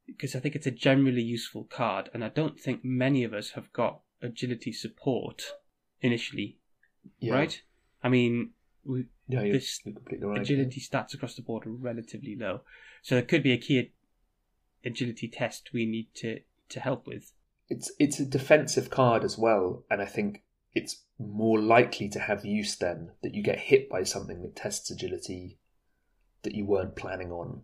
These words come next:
Speaker 2: in the way that you don't as often get hit by combat or intellect tests.
Speaker 1: So the other thing, I, I'm not normally as big a fan of Unexpected Courage in most decks, but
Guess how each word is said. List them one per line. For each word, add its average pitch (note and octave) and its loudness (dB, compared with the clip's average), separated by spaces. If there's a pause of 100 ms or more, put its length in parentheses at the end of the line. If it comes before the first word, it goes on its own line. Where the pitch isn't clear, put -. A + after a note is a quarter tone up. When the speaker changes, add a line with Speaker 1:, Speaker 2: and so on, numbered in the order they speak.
Speaker 2:
in G#2 2
the G2 2
way G2 6
that - -4 (760)
you G2 -12
don't G2+ 2
as G2 -6
often G2 -2
get - -4
hit G#2 -2
by F2+ -6
combat F2+ -6
or G2 -4
intellect F#2+ -8
tests. - -14 (680)
Speaker 1:
So D#3+ 2
the F3+ 4
other F3+ -2
thing, B2+ -4 (100)
I, C#3 4 (340)
I'm D3 8
not G3+ 4
normally G3+ 4
as D3+ 0
big D3+ 0
a C#3 -2
fan D3 0
of A2+ -4
Unexpected - -6
Courage A#2 -2
in A#2 -4
most C3 0
decks, - -10 (1040)
but A2+ 4